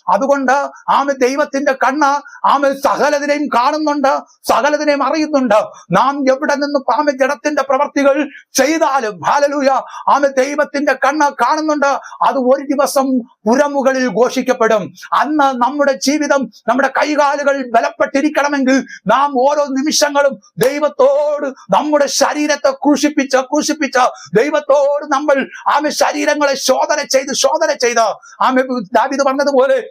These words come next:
"നിർമ്മലമായ ഒരു ഹൃദയം എന്നെ സൃഷ്ടിച്ച് സ്ഥിരമായ ഒരു ആത്മാവിനെ, ആമേ, പുതുക്കി." ഈ നാളുകളിൽ ജീവിക്കാൻ നിങ്ങൾ തയ്യാറാണ് എങ്കിൽ,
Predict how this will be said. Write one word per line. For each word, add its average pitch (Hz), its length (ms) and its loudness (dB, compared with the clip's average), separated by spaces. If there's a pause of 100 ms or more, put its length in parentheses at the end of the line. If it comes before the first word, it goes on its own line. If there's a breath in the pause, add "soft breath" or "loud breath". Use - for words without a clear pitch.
(140)
"നിർമ്മലമായ 285 500 0
ഒരു 294 120 -4
ഹൃദയം 294 380 0
എന്നെ 294 160 -2
സൃഷ്ടിച്ച് 302 380 -2
സ്ഥിരമായ 302 400 2
ഒരു 285 80 -2
ആത്മാവിനെ, 302 560 0 (360 loud breath)
ആമേ, 302 180 2
പുതുക്കി." 294 640 0 (220 loud breath)
ഈ 220 60 2
നാളുകളിൽ 262 460 0
ജീവിക്കാൻ 285 420 -2
നിങ്ങൾ 294 160 0
തയ്യാറാണ് 294 640 0
എങ്കിൽ, 202 300 0